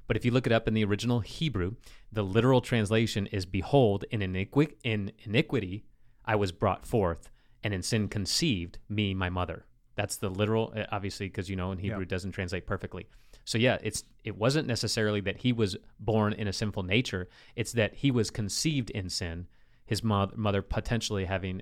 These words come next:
Speaker 1: an affair, and that's how he was conceived.
Speaker 2: Yeah.
Speaker 1: Not talking about who he was, but talking about his mother's
Speaker 2: Yeah,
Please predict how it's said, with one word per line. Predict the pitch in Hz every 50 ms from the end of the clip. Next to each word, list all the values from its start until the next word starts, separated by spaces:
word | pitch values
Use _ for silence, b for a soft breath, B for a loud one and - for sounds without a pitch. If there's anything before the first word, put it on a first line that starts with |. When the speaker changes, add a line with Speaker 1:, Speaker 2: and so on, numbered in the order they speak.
| -
Speaker 1:
an | - 101
affair, | 90 - - 98 90 87 85 85 - b b b b b b -
and | 110 95 87 87 82 - - -
that's | 101 95 87 -
how | - 90 87 80
he | 85 98 92
was | 85 87 82 80 80 - - - - - - - -
conceived. | - 92 85 - - - - - - - - -
Speaker 2:
Yeah. | 107 110 98 - - - - -
Speaker 1:
Not | 107 110 120 -
talking | - 120 117 - 120 113
about | 107 107 101 - - - - -
who | 127 123
he | 101 113 113
was, | 104 101 110 110 117 123 110
but | 104 110
talking | - 110 101 101 110 101
about | 95 98 95 -
his | 101 95 - -
mother's | 98 95 90 95 90
Speaker 2:
Yeah, | 156